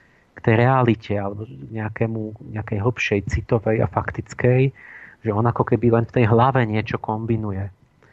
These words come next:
A toto, tá Steinerová pedagogika je, e,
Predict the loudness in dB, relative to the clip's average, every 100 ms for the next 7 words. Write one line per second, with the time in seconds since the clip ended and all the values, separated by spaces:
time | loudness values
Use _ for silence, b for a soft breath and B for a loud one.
0 | b b b b b -10 -2 0 2 0
1 | 0 -4 -2 0 0 2 2 2 2 2
2 | 2 0 -2 -2 0 2 0 0